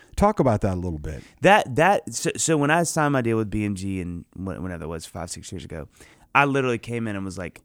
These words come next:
Speaker 2: "Here are the people." Like, I just slid the sheet across.
Speaker 1: Right.
Speaker 2: Daniel Lee, who is my day-to-day, who I love with
Speaker 1: Greg,
Speaker 2: all of my
Speaker 1: Greg,
Speaker 2: heart,
Speaker 1: I
Speaker 2: was
Speaker 1: love
Speaker 2: like,
Speaker 1: Daniel.
Speaker 2: Daniel was kinda like, "Okay." And I could see he was kinda like, "I don't think this is a great idea, but hey, let's do it." And it was so consistently,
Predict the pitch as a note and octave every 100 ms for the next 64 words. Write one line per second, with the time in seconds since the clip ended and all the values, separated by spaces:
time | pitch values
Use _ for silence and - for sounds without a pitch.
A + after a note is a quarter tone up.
0 | _ G#2 G2+ G2 - C#2+ - A#1+ - -
1 | G#2 G#2 G2+ - - A#2 A#2 A#2 - A#2+
2 | A2+ G#2+ G2 F#2+ - - - _ - A2
3 | F#2 A2 A2+ A2+ G#2 G2 G2 G2 F#2+ F#2
4 | F#2 F2+ F2+ E2+ E2+ E2+ E2+ F2 F2 E2+
5 | E2+ E2 E2+ - G#2 F#2+ F2 F2 B2+ C3
6 | G#2+ A2+ A2+ A2 E2+ G#2 F#2+ F#2+ F2+ -
7 | - A#2+ A#2+ - G#2+ G2+ - _ F#3 F#3+
8 | F#3+ A3 - - D#3 D#3+ D#3+ - D#3 C3+
9 | C#3+ A#2+ B2+ B2 A2 - D3 D3+ D3+ C#3+
10 | C#3+ - A2 G#2 G#2 G2+ G2+ F#2 F2 B2
11 | - _ _ _ - D#3 G3+ B2+ D#2 -
12 | - C#3 - C3+ D#2 - _ - _ _
13 | _ D#3 D#3 - F3+ G3 F#3+ - E3+ F#3
14 | - D3+ - - C#3 - C#3+ F#2 A#2 G#2
15 | F#2+